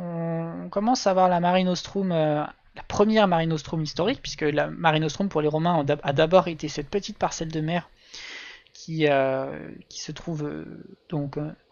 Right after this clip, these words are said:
entre la Corse, la Sicile, la Sardaigne et la péninsule italienne. Et puis ensuite, c'est devenu Mare Nostrum complète,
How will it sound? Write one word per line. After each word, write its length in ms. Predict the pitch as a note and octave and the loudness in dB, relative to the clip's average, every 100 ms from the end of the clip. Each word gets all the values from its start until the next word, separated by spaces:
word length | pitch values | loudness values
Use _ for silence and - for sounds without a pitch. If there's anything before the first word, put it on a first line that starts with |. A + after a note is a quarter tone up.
| _ | _
entre 400 | - D#3+ C3+ - | -2 0 0 -2
la 220 | D#3+ C#3 C3+ | 2 2 0
Corse, 400 | - E3 - - | 2 2 2 -6
la 100 | C#3+ | -10
Sicile, 460 | D#3 D3 - D#3+ | -10 -10 -8 -4
la 120 | D#3 | -2
Sardaigne 380 | E3+ D3 D#3 D#3+ - - | 0 -2 0 -2 -2 0
et 80 | |
la 100 | E3+ | 2
péninsule 460 | D3 D3+ C#3+ C#3+ D3+ | 2 0 -4 -6 -10
italienne. 340 | C3+ C3+ F3+ | -10 -6 -4
Et 60 | F#3 | -4
puis 160 | C#3+ C#3 | -6 -10
ensuite, 280 | - F3 | -8 -10
c'est 140 | - D#3 | -6 -6
devenu 400 | C#3+ C3 D#3 - - - - _ | -6 -6 -8 -10 -20 -20 -20 _
Mare 260 | D#3 E3+ F3+ | 8 10 10
Nostrum 340 | E3 D3 - D#3+ | 8 0 -4 -4
complète, 500 | C#3+ C3+ F#3+ - | -6 0 0 0